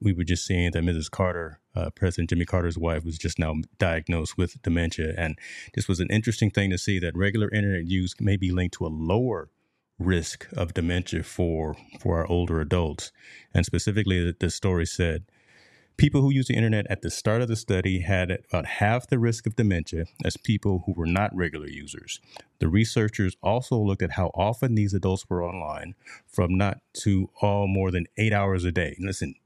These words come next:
don't be online eight hours a day. Don't, don't have your parents and your grandparents surfing Facebook and, uh, Nextdoor and all that for eight hours a day. But, you know, add that bit of stimulus, add that bit of mental cognitive,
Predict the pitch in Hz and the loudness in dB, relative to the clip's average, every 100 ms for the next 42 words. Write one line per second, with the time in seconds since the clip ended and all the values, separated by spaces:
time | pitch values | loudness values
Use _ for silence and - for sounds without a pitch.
0 | _ - 113 120 107 101 95 85 85 82 | _ 0 2 2 2 2 0 0 0 -2
1 | 73 78 78 71 76 92 98 98 101 104 | -4 -6 -4 -4 -2 0 0 0 2 2
2 | 104 - 95 90 - 95 87 85 78 - | 2 2 2 2 -2 -4 0 -2 -2 -4
3 | 76 73 - - - _ _ - 90 82 | -6 -6 -12 -20 -20 _ _ -4 -2 0
4 | 82 - 85 80 - 82 80 - 78 67 | -2 0 0 0 -2 -4 -4 -6 -6 -8
5 | - _ _ _ - - - - 92 73 | -14 _ _ _ -20 -20 -20 -6 -6 -4
6 | 82 87 - - 87 80 78 73 - _ | 0 0 -2 0 0 2 -4 -8 -14 _
7 | _ _ - 82 82 76 80 85 73 - | _ _ -2 0 0 0 0 -2 -4 -12
8 | - _ - - 90 80 76 73 - 78 | -20 _ -4 0 0 0 -4 -4 -4 -2
9 | 80 71 76 76 76 - _ _ _ 76 | -2 -2 -6 -6 -6 -10 _ _ _ -12
10 | - - 101 92 95 95 _ 92 82 - | -6 0 0 0 -2 -4 _ -4 -4 -6
11 | - 104 98 87 80 - 104 101 92 90 | -2 0 2 0 -2 -4 -2 0 -2 -4
12 | - 90 82 73 82 92 107 - 92 - | -2 -2 -2 -4 0 2 2 2 -2 -2
13 | - 101 101 104 87 95 80 | -2 0 0 -2 0 -2 -2